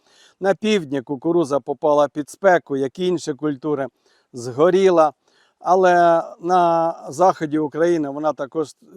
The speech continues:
і в центрі в непоганому стані. От на даному полі, е, я тримаю качан,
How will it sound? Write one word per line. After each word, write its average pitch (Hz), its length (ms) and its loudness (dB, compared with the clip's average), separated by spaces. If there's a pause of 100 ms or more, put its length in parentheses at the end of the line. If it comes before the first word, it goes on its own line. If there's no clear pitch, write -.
(160)
і 156 80 -6
в 120 60 -12
центрі 143 480 -2
в 147 140 -14
непоганому 147 760 -2
стані. 156 400 -4
От 156 260 -6
на 151 140 -4
даному 143 440 -2
полі, 147 340 0 (360)
е, 127 560 -4
я 147 200 2
тримаю 147 500 -4
качан, 147 600 -4